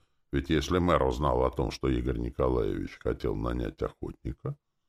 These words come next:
то, значит, можно ожидать от него каких-то активных действий. И уже только поэтому Игорь Николаевич хотел бы избежать большей части подобных сложностей.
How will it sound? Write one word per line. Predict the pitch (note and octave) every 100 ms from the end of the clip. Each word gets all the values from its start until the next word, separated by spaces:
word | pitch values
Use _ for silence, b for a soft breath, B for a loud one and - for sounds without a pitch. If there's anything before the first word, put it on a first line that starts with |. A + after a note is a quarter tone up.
| _ _ _ _
то, | F2+
значит, | E2 G#2 F2 E2 F#2
можно | D#2+ D2 D2
ожидать | C#2+ C2+ E2+ B2
от | C#3+ -
него | A#2 G2
каких-то | - B1+ - - D2
активных | C2 - E2 E2 G2
действий. | C#3 C3 - - - _ _
И | G#2
уже | G#2+ A2+
только | B2 A2+ C3
поэтому | - B2+ E2 C#2 A#1+ A#1+
Игорь | A1+ A#1
Николаевич | A1 A#1 C2 A1+ G1+ G1+ G1+ - -
хотел | G#1+ - A1
бы | G1+ A1
избежать | G#1 G#1+ G#1+ G#1+ G#1+
большей | B1 A1+ - G1+
части | - - - - -
подобных | - G#1+ B1+ B1 C2
сложностей. | - - - - - - -